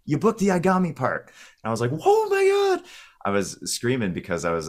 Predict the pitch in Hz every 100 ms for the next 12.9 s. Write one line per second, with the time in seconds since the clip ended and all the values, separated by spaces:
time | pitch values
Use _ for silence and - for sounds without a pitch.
0 | - 90 85 85 78 80 78 80 - 80
1 | 82 76 73 - 85 76 - 80 73 -
2 | 78 78 76 73 76 76 76 73 76 -
3 | - - - 85 82 80 - 87 85 80
4 | 78 95 85 78 73 - 50 - _ _
5 | _ _ - 107 - 90 95 95 92 85
6 | - - 85 90 85 80 78 82 82 76
7 | - 113 98 87 78 87 - 87 85 104
8 | 95 - 107 - 104 117 127 104 90 -
9 | 76 - 76 71 - 101 87 95 98 -
10 | 113 - 98 87 92 87 78 - 90 85
11 | 73 76 90 90 92 90 73 85 82 78
12 | 90 85 82 82 - 80 80 -